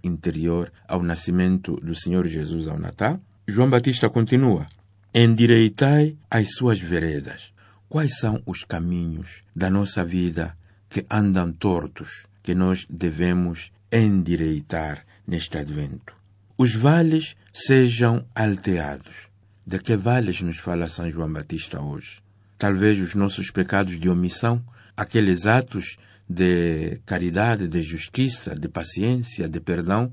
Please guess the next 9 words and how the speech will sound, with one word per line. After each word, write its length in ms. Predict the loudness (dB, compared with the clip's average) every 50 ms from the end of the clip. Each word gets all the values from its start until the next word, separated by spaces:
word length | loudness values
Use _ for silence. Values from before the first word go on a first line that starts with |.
| -8 -4
de 400 | 2 4 4 6 6 6 4 4 2
ajuda 440 | -2 -6 -2 0 2 2 4 4 4
recíproca 720 | 2 2 0 -2 -2 -2 0 0 -2 -2 -2 -4 -10 -14 -14 _ _ _ _ _
que 100 | -2 0
devíamos 540 | 0 2 2 2 4 4 4 4 4 2 0
fazer 580 | -2 -2 -2 -2 0 0 0 0 0 0 -4 -8 _ _ _ _ _
e 120 | -2 0
não 260 | 0 2 2 0 0 -2
fazemos. 800 | -2 -4 -4 -2 0 0 0 0 0 -2 -4 -10 -16 -20 -20